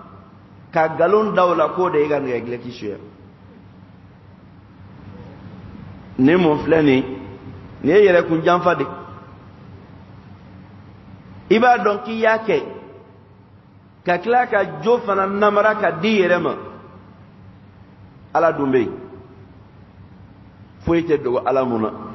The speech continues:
Ala ko, Ala ka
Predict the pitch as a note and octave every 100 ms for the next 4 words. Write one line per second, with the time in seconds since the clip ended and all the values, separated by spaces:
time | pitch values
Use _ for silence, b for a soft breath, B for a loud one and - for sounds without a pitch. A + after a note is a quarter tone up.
0 | - - - - - - - - - -
1 | - - - - - - D#3 D#3+ F3 F3+
2 | A3+ - - - - - - - E3 G3
3 | G3 - C#3 - -